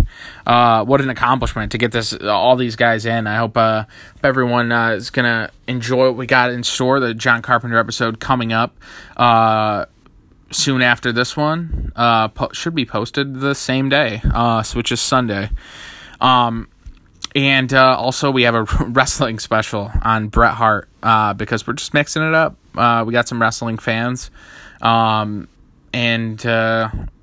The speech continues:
yeah, what better time to cover Bret Hart than, uh, you know, the November Survivor Series month, uh, which was last Sunday. Um, but I wanna thank everyone for listening. We are at Heart God Media on Twitter and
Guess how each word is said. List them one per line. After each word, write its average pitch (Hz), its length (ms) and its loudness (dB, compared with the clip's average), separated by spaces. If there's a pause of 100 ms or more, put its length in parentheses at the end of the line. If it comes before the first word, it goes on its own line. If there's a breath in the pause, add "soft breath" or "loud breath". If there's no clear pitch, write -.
(160)
yeah, 131 240 -4
what - 340 -6
better 117 200 4
time 117 240 0
to 110 80 -2
cover 107 220 -2
Bret 110 180 0
Hart 107 240 0
than, 95 300 -6 (100)
uh, 104 220 -2
you 101 160 -6
know, 98 160 -4
the 95 320 -4 (920)
November 110 580 -2 (960 soft breath)
Survivor 117 480 0
Series 101 380 -8
month, 90 420 -8
uh, 101 380 -2
which 107 200 -8
was 110 180 -6
last 117 260 0
Sunday. 104 360 -4 (520 loud breath)
Um, 117 440 2
but 110 320 2 (280)
I 113 60 2
wanna 117 160 0
thank 110 220 -4
everyone 110 320 -2
for 113 100 -10
listening. 117 460 -2
We 117 180 0
are 107 140 2
at 107 180 0
Heart 107 220 -2
God 104 180 -4
Media 110 320 -4
on 110 320 0
Twitter 117 480 0
and 110 640 -2